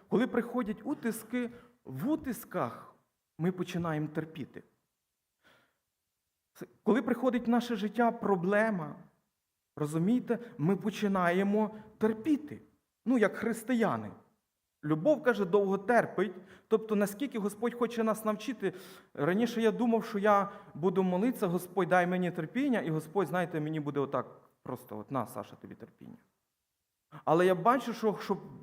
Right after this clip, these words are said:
виховати в мені терпіння, Бог мусить мене поставити, розумієте, в умови, в яких я навчатимусь терпіти.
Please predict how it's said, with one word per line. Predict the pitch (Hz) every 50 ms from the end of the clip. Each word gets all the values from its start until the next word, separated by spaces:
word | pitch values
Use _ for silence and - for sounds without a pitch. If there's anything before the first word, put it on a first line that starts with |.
| - _ _
виховати | 131 131 156 247 233 - 220 196 196 196 208
в | 190 185
мені | 185 190 202 196
терпіння, | 185 185 170 - - 294 294 233 185 165 - - - -
Бог | - 151 196 202 -
мусить | - 202 220 240 233 233 208 165
мене | 180 185 190 185
поставити, | 185 185 165 - - - - 185 214 220 208 190 - - 180 175 165 170 - - - - - - - _ -
розумієте, | 135 139 143 143 139 151 160 196 208 196 202 196
в | 160 143 190
умови, | 220 214 233 262 247 165 120 107 - - - - - - _ _ _ _ _ _ _ _ _ _ _ _ - -
в | - 135
яких | 175 185 185 190 262 285 - 302
я | 240
навчатимусь | 220 214 - - - 175 170 175 - 208 202 202 190 190 - - - - -
терпіти. | 180 180 175 175 - 247 - - - -